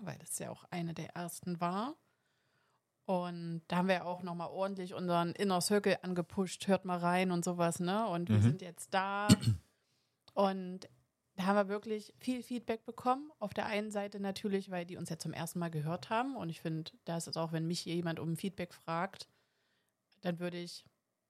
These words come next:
Speaker 1: auch immer, wenn der was Neues gestartet hat, ne? Also Feedback gibt mir ja vor allem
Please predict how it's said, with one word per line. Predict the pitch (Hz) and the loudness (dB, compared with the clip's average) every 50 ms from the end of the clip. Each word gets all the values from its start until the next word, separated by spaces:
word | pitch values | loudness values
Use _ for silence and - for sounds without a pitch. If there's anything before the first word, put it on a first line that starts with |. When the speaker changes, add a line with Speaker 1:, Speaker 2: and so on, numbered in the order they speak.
| _ - | _ 0
Speaker 1:
auch | 180 175 | 0 0
immer, | 190 196 190 180 | 0 0 -6 -4
wenn | 180 175 | -4 -6
der | 180 165 | -6 -8
was | 170 160 - | -8 -6 -4
Neues | 175 175 180 180 - | -4 -4 -4 -4 -6
gestartet | - 160 - - 156 147 - - - - | -10 -12 -10 -10 -10 -10 -8 -8 -8 -8
hat, | 156 - | -6 -4
ne? | 160 196 226 | -4 -4 -4
Also | 214 196 175 | -4 -6 -8
Feedback | 165 - 202 196 190 175 | -8 -8 -8 -6 -8 -8
gibt | - 190 - | -8 -10 -8
mir | 185 180 | -6 -4
ja | 175 170 170 165 | -2 -2 -4 -4
vor | - - 185 - | -6 -6 -6 -4
allem | 156 175 185 185 180 175 | -4 -6 -8 -8 -10 -10